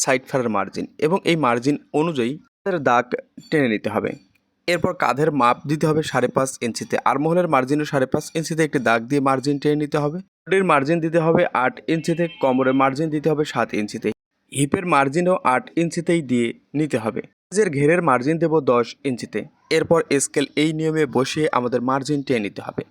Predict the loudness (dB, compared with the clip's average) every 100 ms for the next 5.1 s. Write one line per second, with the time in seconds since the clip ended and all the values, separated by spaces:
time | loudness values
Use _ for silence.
0 | _ _ -6 0 0 2 0 0 -2 -2
1 | 0 0 0 -2 0 0 0 0 -2 -2
2 | -2 -2 -2 -6 -4 -2 -2 -2 0 0
3 | 0 -2 -2 0 0 0 0 0 0 2
4 | 2 0 0 2 0 0 0 2 0 0
5 | -2